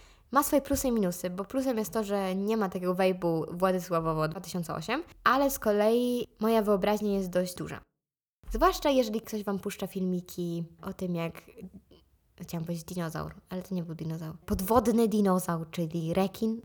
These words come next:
zjada jakiegoś typa. I wyobraźcie sobie, że macie te filmiki z tyłu głowy, nieświadomie dość,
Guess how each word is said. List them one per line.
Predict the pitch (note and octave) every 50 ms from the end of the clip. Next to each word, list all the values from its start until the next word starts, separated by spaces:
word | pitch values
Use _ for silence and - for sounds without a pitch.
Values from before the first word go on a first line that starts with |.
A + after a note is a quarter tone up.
| - -
zjada | F3 F3+ G#3 G#3 G3 G3 F#3
jakiegoś | F#3 - F3 F3 E3+ E3 -
typa. | - D#3 - - C3 D#3+ - - _ _ _ _ _ _ _ _ _ - - -
I | B3+ C4+ C4 - - - - -
wyobraźcie | A#3 B3+ A#3+ C#4+ E4+ E4+ E4+ D#4 C#4+
sobie, | - C4 A#3 B3
że | A3 A3
macie | A#3 A#3+ B3+ B3+ C4
te | - A3+
filmiki | - - A3 A#3 A#3 A3+ A3+ G#3+
z | -
tyłu | - A3 G#3 F#3+
głowy, | F#3 F3+ E3+ D#3+ E3 F#3 G3+ A#3+ D4+ D4+ C#4 B3+ A3
nieświadomie | A3+ B3+ A#3 - - B3+ G#3+ G#3+ F#3 E3+ E3 D#3
dość, | D#3 G3 D4+ F#4 -